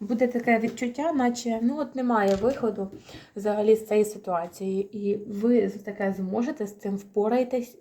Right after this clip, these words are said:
і знайдете обов'язково рішення. Також карта говорить про можливість позбутися від шкідливих звичок, особливо від, ем, такої звички, як постійно переживати і накручувати себе.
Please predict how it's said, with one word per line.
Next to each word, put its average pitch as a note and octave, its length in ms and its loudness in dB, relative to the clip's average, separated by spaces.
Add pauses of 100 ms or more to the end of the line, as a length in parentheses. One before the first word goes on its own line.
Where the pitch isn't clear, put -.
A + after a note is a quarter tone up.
і B3 180 0
знайдете A3 480 2
обов'язково G3 600 -4
рішення. F#3+ 500 -6 (440)
Також A3 300 0
карта G#3 340 -2
говорить G#3+ 560 0
про G3+ 360 -2 (200)
можливість A3 560 2
позбутися G#3 640 -6
від G#3+ 160 -2
шкідливих G#3 600 -2
звичок, G#3+ 460 -2 (420)
особливо G#3 540 2
від, G#3 300 -2 (480)
ем, G3+ 580 -2
такої G#3 340 0
звички, A3 400 0
як G3+ 160 -8
постійно G#3 500 -2
переживати G3+ 720 2
і - 20 0
накручувати G#3+ 640 -4
себе. F#3 320 -16